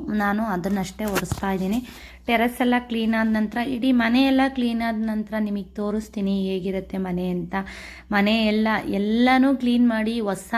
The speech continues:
ಮನೆ ಮಾಡ್-, ಮ-, ಹಾಗೆ ಆಗ್ಬಿಟ್ಟಿದೆ, ಹೊಸ ಮನೆ ಥರನೇ ಆಗ್ಬಿಟ್ಟಿದೆ. ಯಾಕೆಂದ್ರೆ, ಆ, ಮೂಲ್ ಮೂಲೆನೂ ಅಷ್ಟು ಡೀಪಾಗಿ ಕ್ಲೀನ್ ಮಾಡಿಸಿದ್ದೀವಿ.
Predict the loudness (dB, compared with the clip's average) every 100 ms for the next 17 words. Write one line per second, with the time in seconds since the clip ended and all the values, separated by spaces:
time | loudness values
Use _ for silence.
0 | 2 2 0 0 0 0 -2 -6 -6 -2
1 | -2 0 2 2 2 0 0 -2 -2 -2
2 | -2 -2 -2 -4 -2 -4 -2 -2 0 0
3 | -4 -6 -6 -4 -6 -4 -4 -2 -4 -8
4 | -18 -20 -20 -16 -6 -2 2 2 4 6
5 | 6 8 8 6 6 4 4 2 0 -4
6 | -8 -6 -6 -4 -4 -4 -8 -6 -4 -4
7 | -6 -6 -6 -2 -2 -4